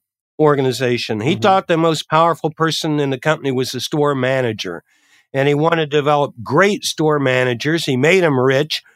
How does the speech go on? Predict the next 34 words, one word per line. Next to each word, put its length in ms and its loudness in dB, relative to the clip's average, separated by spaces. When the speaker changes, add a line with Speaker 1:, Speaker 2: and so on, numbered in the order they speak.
Speaker 1:
He 100 4
would 220 2
fire, 460 6
or 240 4
he, 100 4
you 380 0
know, 100 6
he 80 4
didn't 200 6
like 280 6
'em. 160 6
He'd 160 6
get 180 2
bad 280 4
ratings 500 4
if 140 2
they 160 4
weren't 320 4
the 100 6
head 160 4
of 120 4
the 100 2
Chamber 320 4
of 80 -2
Commerce, 520 4
if 80 -2
they 120 2
didn't 260 2
build 200 2
a 60 2
Y 220 2
M 120 0
C 260 -2
A. 260 2